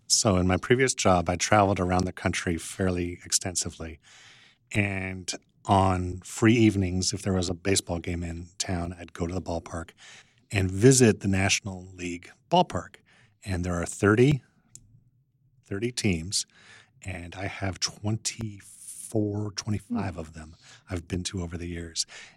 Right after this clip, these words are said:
Speaker 1: And I have a baseball from each one, and, and I have a baseball from, uh, the Tokyo Giants when we went to Japan.
Speaker 2: That's wonderful. Jim, are you a lifelong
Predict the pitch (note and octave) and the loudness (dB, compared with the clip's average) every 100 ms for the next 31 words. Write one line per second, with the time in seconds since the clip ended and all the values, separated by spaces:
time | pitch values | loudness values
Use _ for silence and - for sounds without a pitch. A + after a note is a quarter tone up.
0 | - F#2+ F#2 F2+ F#2 F2+ F2+ F#2 F2 G#2 | -6 -6 -4 -4 -4 -2 -4 -6 -2 2
1 | A2 - A2+ - F#2+ G#2+ - - A#2 A#2 | 2 2 0 2 0 0 0 2 4 2
2 | - _ _ _ _ _ _ - F#2 F#2+ | 0 _ _ _ _ _ _ -2 -2 0
3 | A2 A2 A2+ A2 G#2+ G#2 A2+ - A2+ A2 | 2 4 4 2 2 0 0 0 -2 -2
4 | - A2 G#2+ G#2+ A2 - G#2+ G2+ F2+ F#2+ | -2 0 0 -4 -2 -2 0 -2 -2 -4
5 | F2+ E2 - - - F#2+ F#2 F2+ - F#2+ | -6 -6 -8 -8 -8 -6 -6 -8 -10 -10
6 | F2+ F2 - F2+ F2 _ _ _ _ _ | -8 -10 -6 -8 -8 _ _ _ _ _
7 | _ - - D#3 F3 E3+ B2 A#2+ - G3+ | _ 2 6 8 8 8 6 6 6 6
8 | - - D#3 G3+ G#3+ D#3 F3+ - G3+ G3 | 6 4 4 6 6 6 4 6 6 6